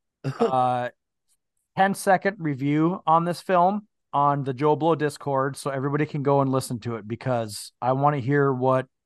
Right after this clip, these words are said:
Speaker 2: what Kermit thinks about that. So, yes.
Speaker 1: Yeah, do it. Do a Kermit the Frog, not ten-second. Actually, fuck that. Do Kermit, but also have Kermit talking to the Toad.
Speaker 2: Or that's what I meant, the Toad.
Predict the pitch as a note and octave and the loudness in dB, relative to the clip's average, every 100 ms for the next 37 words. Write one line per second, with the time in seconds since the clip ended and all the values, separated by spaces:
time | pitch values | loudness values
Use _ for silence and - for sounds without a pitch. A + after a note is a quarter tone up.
0 | _ - B2+ B2+ - C#3 B2 A#2+ A2+ A2+ | _ -8 -4 -4 -4 -4 -4 -6 -12 -10
1 | G#2 G2 G2 F2 - - G2+ F#2 F2+ _ | -12 -10 -10 -10 -12 -16 -14 -16 -18 _
2 | - A#2+ - - - _ _ - C3+ G2 | -12 -12 -12 -16 -18 _ _ -4 0 0
3 | F2+ D3+ C#3 A#2+ E3 D3+ - D3 C3+ A2 | 2 2 2 0 0 0 -4 -6 -6 -8
4 | - A2+ G#2+ G#2+ - - _ _ _ - | 2 4 6 4 2 -16 _ _ _ -4
5 | D3 F3+ - C3+ - G#2+ F#2+ - _ _ | -2 0 -2 -2 -2 -2 -4 -10 _ _
6 | _ B2+ G3 - C3+ G#2+ - F3 - A2 | _ -2 0 0 0 -2 0 -2 2 0
7 | - _ _ _ _ - G#3+ E3 F3+ G3 | 0 _ _ _ _ 0 0 0 -2 -2
8 | G#3 C3+ C3+ D3+ D3 E3 C3+ C3 B2+ - | -2 2 6 6 6 2 2 0 -2 -2
9 | C#3+ C3+ - A#2 C3 A#2+ B2 G2 - G#2 | -4 -4 -2 -2 -2 -4 -2 -2 -2 0
10 | F2 D2 - _ _ _ _ _ _ _ | 2 0 -6 _ _ _ _ _ _ _
11 | - F3+ G#3+ A#3 A#3 F#3+ C#3+ B2 D#3+ C3 | 0 4 6 6 6 4 2 0 0 0
12 | G#2+ | -2